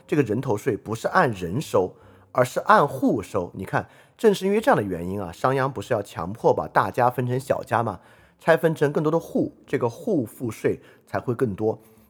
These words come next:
我在另外一个地方看到这个秦简资料之上，户赋一年要交两次，每次呢交三十二钱，所以说呢，这个就是六十四钱的户赋。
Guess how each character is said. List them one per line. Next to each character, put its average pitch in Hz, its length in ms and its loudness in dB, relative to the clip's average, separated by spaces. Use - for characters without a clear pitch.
我 120 140 2
在 156 140 8
另 220 180 2
外 151 160 2
一 - 20 0
个 110 40 -8
地 113 60 -6
方 113 220 -2
看 120 240 -2
到 101 120 -2
这 92 80 -8
个 92 100 -8
秦 90 280 -10
简 107 180 -4
资 101 120 -14
料 104 120 0
之 98 120 -10
上， 95 220 -4
户 190 360 -2
赋 120 380 -8
一 156 120 -6
年 113 160 0
要 123 140 2
交 151 320 6
两 104 320 -4
次， - 360 -6
每 110 260 -2
次 - 260 -8
呢 123 140 0
交 135 200 4
三 160 300 2
十 - 140 -4
二 175 180 8
钱， 85 340 -8
所 147 160 4
以 - 20 4
说 120 140 0
呢， 117 160 -2
这 156 140 0
个 113 100 2
就 110 140 -2
是 110 140 -4
六 165 280 0
十 123 240 -6
四 156 360 -10
钱 107 160 -10
的 90 100 -4
户 127 220 -2
赋。 - 280 -6